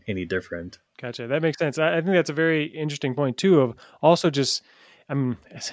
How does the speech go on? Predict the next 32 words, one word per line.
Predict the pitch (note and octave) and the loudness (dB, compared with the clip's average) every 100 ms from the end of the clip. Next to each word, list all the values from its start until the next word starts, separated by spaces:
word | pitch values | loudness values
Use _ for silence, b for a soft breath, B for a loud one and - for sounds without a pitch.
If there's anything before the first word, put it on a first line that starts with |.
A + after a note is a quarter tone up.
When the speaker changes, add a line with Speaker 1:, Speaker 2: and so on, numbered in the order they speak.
| - | -6
Speaker 2:
as | C3+ | -6
hard | A2+ - D3+ D3+ | -6 2 4 4
as, | C3+ - | 2 -4
as, | D#3 A#2+ | -10 -4
as | D#3 E3+ | 4 6
well | D3 F3 | 6 6
as | D3 | 4
you | B2 | 2
can | D#3+ D#3 C3 | 4 4 4
when | B2 | 2
you're | B2 | 2
in | A#2+ | 0
high | B2+ | -2
school, | C#3 B2 | -4 -2
but, | A#2+ | -2
like, | A#2+ A#2 b b | -2 -6 b b
looking | E3 D#3+ D#3+ | 2 2 2
at | D3 | 2
the | C#3 | 0
type | - D3+ D3+ | -2 0 0
of, | C#3 - | -2 -8
the | C3+ | -6
number | C#3 E3 D#3 | 0 2 4
of | C3+ | 2
faculty | - C3 C3 B2+ C3+ | 0 -2 -4 -6 -4
and | A#2+ | -4
what | A#2 | -4
they're | A#2+ | -6
studying | A2 - C#3 B2+ A#2+ A2 G#2 - b b | -8 0 0 0 -2 -4 -8 -14 b b
in | C3+ B2 | -6 -4
that | B2 G#2+ | -6 -8
department. | G2+ B2+ G#2+ G2 | -8 -6 -6 -10